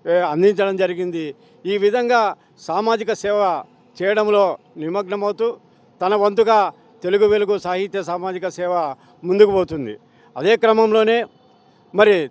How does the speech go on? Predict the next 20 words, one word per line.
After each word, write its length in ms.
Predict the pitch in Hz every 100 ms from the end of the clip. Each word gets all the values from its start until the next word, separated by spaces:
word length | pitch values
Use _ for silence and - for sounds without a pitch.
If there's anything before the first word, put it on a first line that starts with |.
| _
తెలుగు 260 | 196 247 269
సాహిత్యం 500 | 214 208 220 226 220
పట్ల 220 | 214 196
కూడా 340 | 202 208 170 - _ _ _ _ -
ఎంతో 260 | 170 190 220
మక్కువతో 640 | 196 180 214 220 233 233 _ _ _ _ 170
ఆ 100 | 175
సాహిత్యాన్ని 840 | 190 214 247 202 247 233 220 175 - _ _ _ _ -
మృత 420 | 175 196 247 233 -
భాషగా 420 | 151 185 202 220 220
మారకుండా 720 | 175 175 214 208 214 226 226 _ _ _ _ _ _
సాహిత్యాన్ని 600 | - 185 240 254 262 254
బతికించడం 580 | 226 196 190 226 233 220
కోసం 440 | 214 202 202 170 120 _ _ _ _ _ 165
అనేక 300 | 185 233 240
మంది 300 | 220 220 214
తెలుగు 320 | 202 220 226
కవులని 480 | - 196 254 247 240
మనం 180 | 226
ప్రోత్సహించాలని 960 | 190 202 196 214 202 214 202 196 196